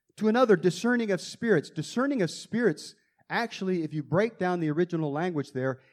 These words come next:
it is the ability to see into the spirit realm and determine whether a spirit is from God or not. All right, I share this with you 'cause it's a mind blower. When Tricia and I were living in Louisiana,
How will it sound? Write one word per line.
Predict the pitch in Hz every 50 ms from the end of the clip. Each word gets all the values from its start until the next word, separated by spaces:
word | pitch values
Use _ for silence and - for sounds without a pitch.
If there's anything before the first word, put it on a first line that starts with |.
| _ _ -
it | 170 190
is | 208 214 170 147
the | 170 180 170
ability | 156 131 - - 226 262 254 226 170 156 160 170
to | 160 - 147
see | - - - - - - 233 240 233
into | 220 - 226 233 240 226 202 - - 165 156 147 151 151 156 156 156 _ _ -
the | 151 139
spirit | - - - - - 220 233 226 208 120
realm | 170 190 202 180 156 143 143 151 156 151 -
and | - 156 151 147
determine | 156 151 151 - - 220 233 254 247 190 170 160 160 143
whether | 147 160 165 156 156 151
a | 147 143
spirit | 139 - - - - - - 240 226 151 135 135 147 139 - _ _ _ _ _ _ _ _ _ _ -
is | 165 165 151
from | - - 160 147 143
God | 147 160 147 135 123 123 120
or | 113 110
not. | 110 107 85 76 - _ _ _ _ _ _ _ _ _ _ _ _ _ _ _ _ _ _ _ _ _ _ _ _ _ _ _ _ _ _ _ _ _ _ _ _ _ _
All | - 147 151
right, | 165
I | 165
share | 156 - - 165 143
this | 123 117 113 107 -
with | 120 113 110
you | 113 110 110 _ _ _ _
'cause | - 123 110 110 110 - -
it's | 135 -
a | 135 123
mind | 117 117 113 110 107 101
blower. | 110 110 107 104 104 101 _ _ _ _ _ _ _ _ _ _ _ _
When | - 143 135
Tricia | - - 196 180 - -
and | 165 156
I | 151 151 151
were | 143 139 135
living | 135 147 147 139 139
in | 139 135 131
Louisiana, | 135 135 143 147 123 120 135 131 131 131 131 131 123